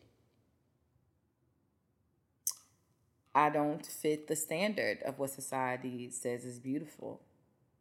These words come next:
And in other instances, I haven't either. But as far as being black, having a, I have a larger nose, <laughs> like, just other things.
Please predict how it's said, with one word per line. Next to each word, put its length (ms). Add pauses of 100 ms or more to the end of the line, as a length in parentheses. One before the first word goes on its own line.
(480)
And 480
in 240
other 180
instances, 560
I 80
haven't 420
either. 260
But 360 (500)
as 80
far 480
as 120 (340)
being 440
black, 680 (1600)
having 420
a, 160 (320)
I 40
have 160
a 60
larger 520
nose, 460
<laughs> 40
like, 180
just 240
other 320
things. 680